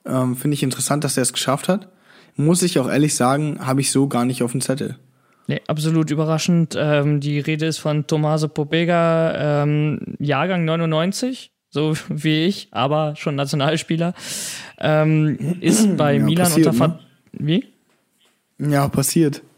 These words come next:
Speaker 2: <laughs> Ja, finde ich schade. Ich würd gern tauschen.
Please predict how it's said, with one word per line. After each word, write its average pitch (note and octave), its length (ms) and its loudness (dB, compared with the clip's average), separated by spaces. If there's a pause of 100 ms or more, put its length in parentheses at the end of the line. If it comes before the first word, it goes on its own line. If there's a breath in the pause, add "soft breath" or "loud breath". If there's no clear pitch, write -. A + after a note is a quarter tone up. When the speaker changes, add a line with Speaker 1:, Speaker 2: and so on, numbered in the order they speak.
Speaker 2:
<laughs> - 1160 -4
Ja, B2+ 360 0
finde D#3 220 -2
ich C#3+ 80 -4
schade. C#3+ 440 0
Ich B2+ 180 -8
würd C3+ 140 -2
gern C3 140 0
tauschen. B2 340 -2